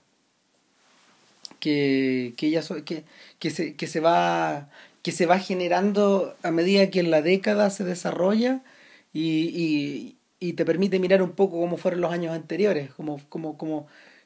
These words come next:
cómo fue la convivencia hacia atrás. Eh, ahora, el, respecto del fracaso, es que la, la mención, eh, este,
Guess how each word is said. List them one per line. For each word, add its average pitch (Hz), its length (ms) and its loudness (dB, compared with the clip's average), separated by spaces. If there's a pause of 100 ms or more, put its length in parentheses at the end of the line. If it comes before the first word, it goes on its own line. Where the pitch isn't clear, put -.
(100)
cómo 160 160 -2
fue 180 120 0
la 175 120 6
convivencia 165 480 2
hacia 151 140 -2
atrás. 170 240 2 (1120)
Eh, 139 840 0 (280)
ahora, 165 600 4
el, 139 840 -2
respecto 185 480 -2
del 185 120 0
fracaso, 190 600 0
es 220 160 -4
que - 160 -20 (600)
la, 139 540 6
la 139 120 2
mención, 175 720 -2 (200)
eh, 190 220 -8
este, - 260 -10